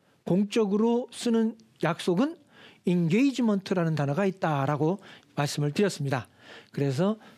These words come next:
make a promise, 어, promise를, 약속을 한번 봤고요. 그리고 이제 according to, according to는 "뭐뭐에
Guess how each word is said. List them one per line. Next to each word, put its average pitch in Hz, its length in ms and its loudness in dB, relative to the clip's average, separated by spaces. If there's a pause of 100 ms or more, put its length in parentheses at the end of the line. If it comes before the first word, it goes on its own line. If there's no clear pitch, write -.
(100)
make 170 260 0
a 151 40 -2
promise, 160 640 -2 (580)
어, 117 520 -4 (260)
promise를, 208 640 -2 (200)
약속을 165 580 -2
한번 165 280 -2
봤고요. 156 380 -2 (680)
그리고 226 180 2
이제 208 200 0 (140)
according 262 500 0
to, 196 240 -2 (300)
according 190 500 0
to는 302 320 -2 (640)
"뭐뭐에 185 600 2